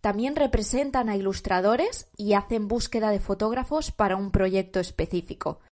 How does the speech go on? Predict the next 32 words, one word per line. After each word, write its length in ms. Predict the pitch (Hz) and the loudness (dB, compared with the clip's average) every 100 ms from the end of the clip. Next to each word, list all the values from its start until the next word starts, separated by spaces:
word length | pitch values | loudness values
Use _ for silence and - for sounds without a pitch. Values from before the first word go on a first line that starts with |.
| _ _ _ _ | _ _ _ _
Vais 260 | - 254 294 | 0 0 2
a 40 | |
alucinar 580 | 294 240 233 220 240 330 | 2 2 0 0 0 0
con 160 | - 220 | 4 6
lo 100 | 208 | 6
generosa 580 | 214 202 208 233 - 233 | 4 4 4 4 2 0
que 120 | 208 | 0
fue 180 | - 202 | 4 6
Lorena, 580 | 196 190 196 262 - _ | 6 6 4 2 -2 _
ofreciendo 520 | 226 220 214 233 262 | 2 4 2 2 2
información 680 | 294 247 214 208 - 233 247 | 4 4 6 4 4 2 2
sobre 680 | - 226 208 196 196 196 190 | 2 4 4 6 6 4 2
cómo 240 | 240 277 | 0 0
se 160 | - 226 | -2 -2
trabaja 560 | 196 196 214 - 202 | 0 0 -2 0 -2
a 220 | 190 190 | 0 0
la 200 | 190 180 | 0 2
hora 240 | 185 185 185 | 0 -2 -2
de 120 | 180 | -2
gestionar 640 | 185 180 - 185 180 175 | -4 -8 -4 -4 -2 -2
las 180 | 175 175 | -4 -4
producciones 840 | - 180 180 - 220 226 233 311 - - - - _ - _ | -2 -2 -4 -6 -4 -2 -2 -6 -12 -20 -20 -20 _ -20 _
y 80 | 202 | -8
también 340 | 196 190 233 240 | -6 -2 0 0
la 120 | 226 | 0
relación 540 | 202 202 190 220 226 | 2 2 0 0 2
entre 300 | 233 208 196 | 2 2 2
la 100 | 185 | 2
gente 320 | 180 214 214 240 | 2 0 2 4
y 80 | |
el 80 | 214 | 2
fotógrafo. 680 | - 185 202 196 170 - 170 | 2 4 6 6 2 -2 -8